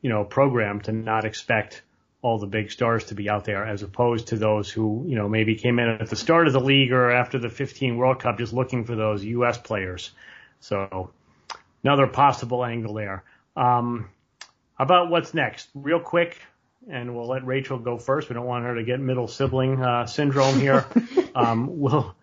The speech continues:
Speaker 1: when will we see more woso? Will there be a national team game this year? Will there be more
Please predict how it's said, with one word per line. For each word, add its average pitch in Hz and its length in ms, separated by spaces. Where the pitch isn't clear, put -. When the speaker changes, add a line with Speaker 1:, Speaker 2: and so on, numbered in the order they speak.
Speaker 1:
when 156 400
will 190 140
we 175 140
see 180 240
more 160 320
woso? 147 460
Will 117 140
there 123 120
be 120 220
a 120 40
national 165 460
team 180 260
game 180 340
this 180 240
year? 190 220
Will 131 120
there 120 120
be 127 140
more 135 520